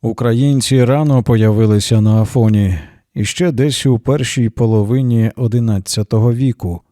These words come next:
і вже року тисяча сто шістдесят дев'ятого заклали собі окремо монастиря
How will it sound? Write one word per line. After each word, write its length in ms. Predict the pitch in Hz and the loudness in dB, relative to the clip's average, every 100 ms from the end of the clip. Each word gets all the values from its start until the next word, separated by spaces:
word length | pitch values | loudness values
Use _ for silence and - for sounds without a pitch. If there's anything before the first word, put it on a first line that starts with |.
| _ _ _ _ | _ _ _ _
і 140 | - 107 | -2 -2
вже 480 | 95 101 110 110 104 | 0 0 2 2 2
року 600 | 117 110 113 104 98 92 _ | 0 -2 -2 -2 -2 -8 _
тисяча 420 | - 139 123 120 | -8 -4 -4 -2
сто 220 | 110 - 131 | -4 -2 -4
шістдесят 640 | - 110 110 - 117 98 | -2 -2 -2 -2 -2 -2
дев'ятого 760 | 98 95 127 147 143 123 135 - _ | -4 -2 -2 -2 -2 0 0 -2 _
заклали 600 | 107 98 120 - 190 170 | -6 -2 -4 -4 -2 -2
собі 400 | 143 143 113 175 - | 0 -2 -2 -4 -2
окремо 720 | 135 131 123 151 151 135 131 - | -4 -2 -2 0 0 0 0 -2
монастиря 1000 | 127 131 127 123 - 139 131 101 92 | -2 0 0 -4 -2 -2 0 -2 -4